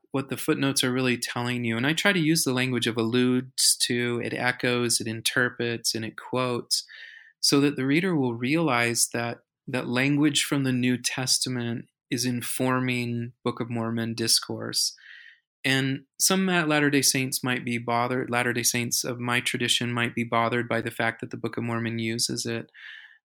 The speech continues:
Um, I think the reality is Joseph Smith, as he translates, this language is part of his vocabulary, and it comes through him. He, he's using Paul's <laughs> words when he's quoting Nephi or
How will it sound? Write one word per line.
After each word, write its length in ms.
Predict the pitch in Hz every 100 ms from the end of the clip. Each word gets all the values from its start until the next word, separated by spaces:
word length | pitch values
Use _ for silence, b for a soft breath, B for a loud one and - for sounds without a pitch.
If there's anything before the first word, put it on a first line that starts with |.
| _
Um, 260 | 123 123 131
I 80 | 156
think 200 | 196 170
the 80 | 147
reality 520 | 135 127 135 131 127
is 160 | 123
Joseph 360 | - 123 117 120
Smith, 420 | - 131 127 123
as 120 | 120
he 100 | 117
translates, 1040 | 107 - 123 127 - 127 123 123 - - - -
this 180 | 120
language 360 | 127 123 123 123
is 100 | 117
part 280 | - 127 120
of 140 | 113 -
his 220 | 127 -
vocabulary, 840 | 120 113 - 120 123 127 131 135 131
and 80 |
it 120 | 135 -
comes 260 | 139 131
through 300 | - 127 139
him. 380 | 135 117 107 107 B B B B
He, 280 | _ 127 117
he's 260 | - 123 113
using 580 | 113 127 123 120 117 113
Paul's 440 | - 123 123 127 -
<laughs> 0 |
words 560 | 117 123 135 117 -
when 120 | 123 117
he's 240 | 117 -
quoting 500 | - 127 123 120 113
Nephi 640 | 117 143 143 107 107 107 107
or 240 | 107